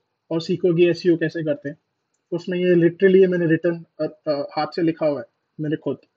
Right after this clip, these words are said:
आप चेक करो, आपको अच्छा लगे ठीक है, कमेंट्स में जाओ, नहीं समझ में आया कुछ, कमेंट करो, I'll be more than happy to help। बाकी सब्सक्राइब कर लेना यार अगर अच्छा लगे।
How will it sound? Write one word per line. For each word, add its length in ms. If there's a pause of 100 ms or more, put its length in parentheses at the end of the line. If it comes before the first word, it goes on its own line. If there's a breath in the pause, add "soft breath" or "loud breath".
(840)
आप 160
चेक 180
करो, 260 (440)
आपको 220
अच्छा 200
लगे 240
ठीक 260
है, 80
कमेंट्स 500
में 100
जाओ, 260 (380)
नहीं 140
समझ 240
में 100
आया 100
कुछ, 280
कमेंट 520
करो, 260 (580)
I'll 160
be 80
more 180
than 160
happy 260
to 100
help। 200 (1400)
बाकी 640 (1040)
सब्सक्राइब 440
कर 100
लेना 240
यार 180
अगर 360
अच्छा 220
लगे। 180